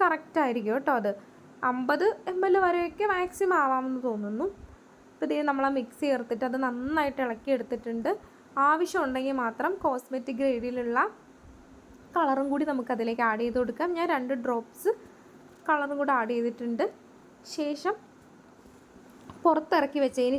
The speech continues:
ശേഷം മാത്രം നമുക്ക് പെർഫ്യൂം ആഡ് ചെയ്ത് കൊടുക്കാം. അതിനുശേഷം നമ്മളത് നന്നായിട്ട് മിക്സ് ചെയ്യണം കേട്ടോ, അല്ലെങ്കിൽ പെർഫ്യൂം ചില സ്ഥലങ്ങളിൽ മാത്രമായിട്ട് ആയി പോവും. പിന്നെ നമുക്ക്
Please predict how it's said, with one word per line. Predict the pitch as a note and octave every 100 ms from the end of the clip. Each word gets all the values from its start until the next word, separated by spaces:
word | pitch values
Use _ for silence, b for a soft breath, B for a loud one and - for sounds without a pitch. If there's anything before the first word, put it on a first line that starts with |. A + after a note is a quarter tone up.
| C4+
ശേഷം | B3 C4+ C4
മാത്രം | A3+ A3+ C4
നമുക്ക് | A#3+ A#3 D4+
പെർഫ്യൂം | C4+ A#3+ A#3+ C#4+ C4
ആഡ് | G#3 G#3+
ചെയ്ത് | F#3+ F#3+
കൊടുക്കാം. | F#3 F#3 F#3+ - - - - - - C4
അതിനുശേഷം | C4 C#4 C#4 C#4 C#4+
നമ്മളത് | B3+ C4 C4 C#4
നന്നായിട്ട് | C4+ B3+ C4 D#4 E4 C4 B3 C4+
മിക്സ് | A#3+ G3 -
ചെയ്യണം | A#3+ G3+ F#3+ B3
കേട്ടോ, | C4 A3
അല്ലെങ്കിൽ | - B3 C#4 D#4
പെർഫ്യൂം | C#4 C4+ C4+ C#4+
ചില | B3 C4
സ്ഥലങ്ങളിൽ | C#4 B3 A#3 A#3+ B3+
മാത്രമായിട്ട് | B3 G#3 G#3+ A3+ A3 G#3+ - D4+ F4 A#3
ആയി | A3 A3
പോവും. | A3+ G4+ - - - - - - - - - - -
പിന്നെ | D#4 D#4+ D#4
നമുക്ക് | B3+ B3